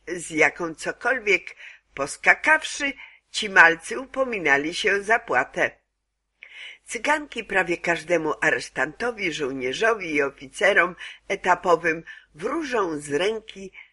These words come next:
po drodze za stosowną zapłatę. Przypatrując się kierunkom linii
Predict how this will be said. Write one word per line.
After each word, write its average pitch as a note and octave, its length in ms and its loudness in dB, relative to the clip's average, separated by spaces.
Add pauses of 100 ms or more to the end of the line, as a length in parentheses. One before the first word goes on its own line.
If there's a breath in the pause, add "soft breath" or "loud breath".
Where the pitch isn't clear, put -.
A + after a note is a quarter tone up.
(180)
po D#3+ 160 2
drodze G3 500 0 (200)
za D3+ 280 2
stosowną C#3+ 840 -4 (120)
zapłatę. C3+ 720 -6 (540)
Przypatrując G#3+ 920 -2
się E3 180 -4
kierunkom D#3 800 -2
linii G3+ 560 -10